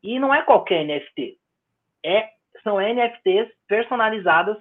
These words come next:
com características de jovens da quebrada, do Brasil. Então você vai ter lá um N F T de um jovem de Manaus, né, com a característica de Manaus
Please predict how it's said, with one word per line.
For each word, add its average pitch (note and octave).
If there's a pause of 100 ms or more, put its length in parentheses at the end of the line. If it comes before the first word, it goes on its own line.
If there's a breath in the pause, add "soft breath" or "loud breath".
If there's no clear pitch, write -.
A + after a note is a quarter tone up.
(100)
com G#3
características G3+
de G3
jovens G3
da G#3
quebrada, F#3
do D3
Brasil. G3 (300)
Então D#3
você F#3+
vai G3
ter F#3+
lá F#3+
um -
N F#3+
F F#3+
T F#3+
de F#3
um F#3
jovem F#3+ (480)
de B2+
Manaus, F3+
né, D3
com F3
a E3
característica E3+
de D#3
Manaus D#3